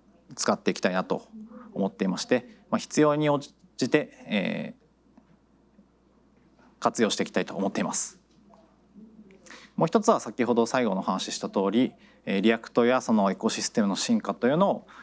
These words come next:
えー、き-、しっかり追っかけ-、追いかけていきたいと。で、実現できるようになって、それがユーザー体験の向上につながるんであれば、せ-、積極的に採用していきたいと、そのように思っています。はい。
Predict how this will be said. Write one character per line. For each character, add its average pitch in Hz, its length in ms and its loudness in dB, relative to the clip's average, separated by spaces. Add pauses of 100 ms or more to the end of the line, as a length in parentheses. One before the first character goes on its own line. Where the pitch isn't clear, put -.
(120)
え 104 160 -2
ー、 - 20 -10
き-、 - 140 -16 (380)
し - 100 -6
っ - 20 -14
か - 120 0
り 101 60 2
追 101 40 -4
っ - 20 -6
か 101 120 -4
け-、 - 120 -6 (220)
追 113 100 0
い - 20 0
か 104 120 -2
け 107 80 0
て - 120 -4
い - 80 -2
き - 180 -16
た - 100 -2
い - 80 -6
と。 - 120 -16 (560)
で、 135 340 2
実 120 200 -4
現 123 80 4
で 117 80 0
き 135 80 0
る - 0 -
よ 123 40 4
う - 20 2
に 113 40 2
な 107 80 2
っ - 40 -6 (1000)
て、 139 300 0
そ - 140 -2
れ 135 100 2
が 143 280 2
ユ 113 100 4
ー - 20 4
ザ 117 120 4
ー - 20 -10
体 123 160 0
験 127 60 2
の 117 80 2
向 120 100 4
上 117 80 2
に 120 60 2
つ - 100 -4
な 127 80 2
が 147 60 4
る 165 60 0
ん - 20 -2
で 180 60 4
あ - 20 2
れ 190 80 4
ば、 - 180 0 (100)
せ-、 - 120 -10 (140)
積 - 200 -6
極 95 100 -8
的 117 120 0
に 104 40 2
採 104 120 0
用 98 40 2
し - 60 -6
て - 60 -8
い - 20 -6
き - 60 -6
た 104 80 -4
い 98 60 -6
と、 - 100 -18 (140)
そ - 60 -10
の 117 40 0
よ 123 40 2
う - 40 2
に 110 80 2
思 90 160 -6
っ 82 40 -14
て - 180 -14
い - 60 -8
ま 92 120 -6
す。 - 260 -8 (3000)
は 120 100 -2
い。 113 120 -2